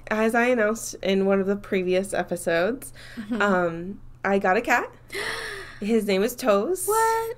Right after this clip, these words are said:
Speaker 1: This is our second time doing the introduction because,
Speaker 2: <laughs>
Speaker 1: um, <laughs> he kinda ruined the first one.
Speaker 2: Yeah.
Speaker 1: Um, I had to take his bell collar off,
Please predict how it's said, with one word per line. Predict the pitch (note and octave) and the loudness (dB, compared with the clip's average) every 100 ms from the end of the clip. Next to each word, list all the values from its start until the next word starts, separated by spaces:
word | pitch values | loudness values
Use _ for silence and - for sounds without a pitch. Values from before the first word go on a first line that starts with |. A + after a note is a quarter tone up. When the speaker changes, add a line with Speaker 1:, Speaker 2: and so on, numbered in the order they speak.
| - | -2
Speaker 1:
This | G#3 A#3 | 0 2
is | A3+ | 2
our | A#3 | 2
second | A3+ G#3 A#3+ B3+ | 2 0 -2 -4
time | G3 G3 | -2 0
doing | F#3 F#3 | 0 0
the | F3+ | 0
introduction | F#3 F3+ F3+ - G#3+ E4+ | 0 -2 -2 -4 -4 -4
because, | A#3 G3 F3 F3 E4 - - | -2 0 0 0 -2 -2 -4
Speaker 2:
<laughs> | - - | -6 0
Speaker 1:
um, | F#3+ F#3 C#4 B3+ B3 G#3+ G3 | 2 6 8 10 10 6 4
<laughs> | |
he | F4 C4+ | 2 2
kinda | C4+ G#4 E4+ | 2 4 4
ruined | A#3 F3+ A3+ | 4 2 0
the | |
first | C4 D#3 A3+ | 0 0 0
one. | F#3 A#3 - - - - | 0 -2 -4 -18 -20 -8
Speaker 2:
Yeah. | - G#3+ A3+ A3 G3+ C4+ | 0 4 6 4 2 -2
Speaker 1:
Um, | - - | -6 -2
I | A3+ | 0
had | A#3+ | 2
to | A3+ | 2
take | C#4 B3 | 0 0
his | C#4 | 0
bell | B3 G#3 | 2 2
collar | A3+ G#3+ G3+ F#3 | 2 2 2 4
off, | G3 B3 - | 2 0 -4